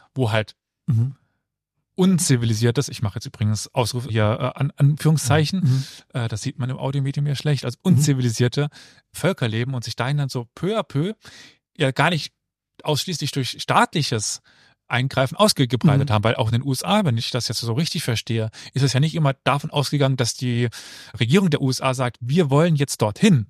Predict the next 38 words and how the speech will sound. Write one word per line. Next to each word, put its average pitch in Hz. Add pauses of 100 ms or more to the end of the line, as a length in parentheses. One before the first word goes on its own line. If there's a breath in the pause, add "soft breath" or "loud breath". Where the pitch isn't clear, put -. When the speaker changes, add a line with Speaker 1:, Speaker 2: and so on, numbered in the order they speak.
(200)
Speaker 2:
Mhm. 131
Speaker 1:
sondern 127
die 117
Speaker 2:
Mhm. 123
Speaker 1:
Menschen 143
sind 127
ja 127
teilweise 123
Speaker 2:
Ja, 107
Speaker 1:
selbst 131
Speaker 2:
ja, 110
ja. -
Speaker 1:
entschlossen 120
dahin 123
Speaker 2:
Ja, 208
ja. 143
Speaker 1:
gegangen. 104 (160 soft breath)
Speaker 2:
Mhm. 135 (160)
Speaker 1:
Dann 104
haben 185
wir 175
eben 120
sowas 117
wie, - (680)
mit 117
der -
Begriff -
des -
Cowboys 127
durch 113
die 113
Westernfilme 120
so 123
ein -
Speaker 2:
Mhm. -
Speaker 1:
bisschen 123
ver-, 117
verzerrt, 139